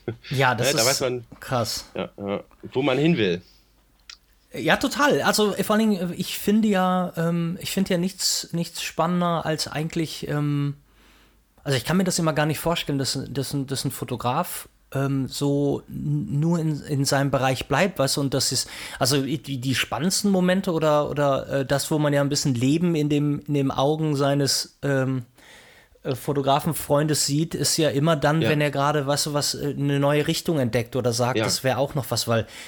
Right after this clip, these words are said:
Speaker 1: dieses Totlaufen in einer, in, in einer Richtung finde ich, in eine Richtung finde ich ganz schlimm. Ähm,
Speaker 2: Ja, es geht dann
Speaker 1: lass
Speaker 2: halt,
Speaker 1: uns
Speaker 2: es ist dann eher so, ja.
Speaker 1: Bitte.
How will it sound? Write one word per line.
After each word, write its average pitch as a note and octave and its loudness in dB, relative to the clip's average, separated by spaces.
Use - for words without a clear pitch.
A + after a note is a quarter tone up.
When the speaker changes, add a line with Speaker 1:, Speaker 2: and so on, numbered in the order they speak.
Speaker 1:
dieses B2 0
Totlaufen C#3+ -2
in C3 -2
einer, C3 -2
in, B2+ -4
in A#2+ -4
einer A#2+ -2
Richtung C3 -4
finde G#2 -6
ich, - -16
in - -8
eine A#2 -2
Richtung A#2 -6
finde A2+ -8
ich G#2 -6
ganz G#2+ -2
schlimm. B2 -2
Ähm, E3 4
Speaker 2:
Ja, D#3 4
es - 0
geht F#3 4
dann F#3 6
Speaker 1:
lass A3 6
Speaker 2:
halt, G#3+ 2
Speaker 1:
uns G#3+ 2
Speaker 2:
es - -10
ist E3 0
dann E3 0
eher D#3+ 2
so, D#3+ -2
ja. A2+ 0
Speaker 1:
Bitte. G3 -2